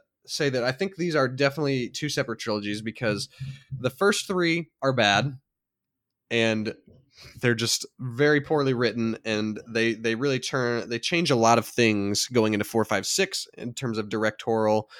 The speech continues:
uh, from a directorial standpoint, a writing standpoint. Um, the th-, only things they keep are really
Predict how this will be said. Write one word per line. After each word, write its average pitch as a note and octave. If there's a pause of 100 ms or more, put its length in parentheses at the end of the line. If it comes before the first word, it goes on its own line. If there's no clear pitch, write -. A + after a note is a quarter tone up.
(280)
uh, A2
from C3
a A2+
directorial G#2+
standpoint, G2+
a F#2+
writing G#2+
standpoint. G2 (420)
Um, G2
the G#2
th-, -
only D3+
things B2+
they G#2+
keep A2+
are G2
really G2